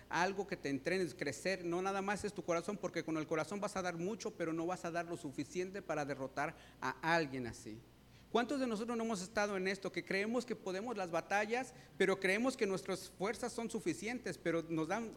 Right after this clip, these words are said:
lo, de repente nos dan una revolcada y nos damos cuenta que no? Necesitamos una estrategia, necesitamos un sistema para entender y poder ir a pelear contra esos enemigos. Entonces es bien importante, yo pienso,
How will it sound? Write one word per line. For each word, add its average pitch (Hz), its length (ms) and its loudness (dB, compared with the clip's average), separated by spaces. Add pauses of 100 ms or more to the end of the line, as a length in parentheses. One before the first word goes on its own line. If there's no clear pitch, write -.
lo, 170 220 2
de 170 100 2
repente 185 400 0
nos 190 160 -2
dan 202 200 -2
una 208 180 0
revolcada 175 600 2
y 220 40 2
nos 180 160 0
damos 185 240 0
cuenta 190 380 -4
que 151 100 0
no? 165 320 0 (380)
Necesitamos 208 680 -2
una 226 200 -2
estrategia, 175 760 -4 (280)
necesitamos 185 760 -2
un 208 100 -6
sistema 196 540 -4
para 160 180 0
entender 156 600 -2
y 180 80 0
poder 160 600 0
ir 220 280 -8 (180)
a - 180 -6
pelear 160 320 -2
contra 147 300 -4
esos 143 300 -6
enemigos. 131 500 -4
Entonces 214 400 -2
es 226 160 4
bien 233 140 0
importante, 214 640 -2
yo 220 160 4
pienso, 226 580 -4